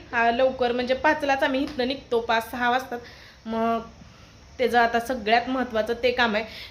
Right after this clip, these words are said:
तो आणखीन मागं लागलाय की आता मला ह्याला जायचं आहे, वॉटर पार्कला जायचं आहे.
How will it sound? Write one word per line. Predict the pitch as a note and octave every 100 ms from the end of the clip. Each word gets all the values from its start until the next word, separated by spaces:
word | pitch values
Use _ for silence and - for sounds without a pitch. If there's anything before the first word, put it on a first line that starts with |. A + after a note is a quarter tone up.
| -
तो |
आणखीन | D#4 D#4 D#4 D#4+ D#4
मागं | D#4 C#4+
लागलाय | C#4+ C4+ C4+
की | C4
आता | C4 C4+
मला | C4 C4
ह्याला | C#4+ C#4+ B3+
जायचं | A#3 G#3
आहे, | A3+
वॉटर | C#4 C#4+ C#4
पार्कला | B3+ A3+ A3+
जायचं | A3 A3+ G#3
आहे. | G#3+